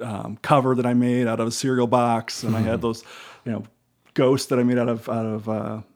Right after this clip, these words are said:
Speaker 1: facial tissues, and, and, uh, I wrote the title really carefully on the front, and, and there was something about engaging with people, um, through story that just captured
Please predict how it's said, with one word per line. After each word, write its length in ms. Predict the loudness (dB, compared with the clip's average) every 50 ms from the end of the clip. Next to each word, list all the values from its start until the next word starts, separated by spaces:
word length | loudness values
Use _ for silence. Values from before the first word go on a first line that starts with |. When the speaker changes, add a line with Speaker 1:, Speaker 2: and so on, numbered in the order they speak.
| _ _ _
Speaker 1:
facial 260 | -2 0 0 0 -2 -2
tissues, 720 | -2 -2 -2 0 0 0 2 2 2 2 2 0 0 -2 -2
and, 220 | -4 -4 -6 -8 -12 -20 -20 -20 -20 -20 -20 -14
and, 640 | -10 -6 -6 -4 -4 -4 -6 -6 -6 -6 -6 -6 -6
uh, 340 | -6 -6 -6 -8 -8 -10 -12 -14 -16 -12
I 20 |
wrote 200 | -8 -8 -6 -6 -8
the 60 | -10
title 500 | -10 -8 -6 -4 -2 0 0 0 0 0
really 220 | 0 -2 -2 -4
carefully 440 | -6 -8 -6 -6 -6 -4 -4 -4 -2
on 80 | -2 -4
the 60 | -4
front, 580 | -6 -6 -6 -6 -4 -4 -6 -6 -8 -10 -10
and, 220 | -8 -8 -8 -8 -10 -14 -20 -20 -20 -20 -20 -20 _ _ _ _ _ _ -12
and 360 | -8 -6 -4 -2 -2 0 2
there 80 | 2 2
was 120 | 2 0
something 400 | 0 0 0 0 2 2 2 2
about 560 | 2 0 0 0 0 2 2 4 2 2 0 -4 -12 -20 -20 _ _ _ _ _ _ -2
engaging 720 | 0 0 0 0 0 0 0 0 0 0 0 0 0 0
with 160 | 0 -4 -8
people, 520 | -10 -10 -10 -10 -8 -8 -10 -8 -10 -12 -16 _ _ _ _ _ -12
um, 600 | -10 -10 -10 -10 -10 -10 -10 -10 -12 -12 -14 -16 -18 _
through 180 | -4 0 0 0
story 560 | 0 -2 -6 -4 -2 0 2 2 2 0 -2 -4
that 300 | -6 -8 -10 _ _ -6
just 440 | -4 -2 -2 -2 -2 -4 -8 -12 _ _ -20 -18
captured 520 | -12 -8 -8 -8 -8 -10 -10 -8 -8 -8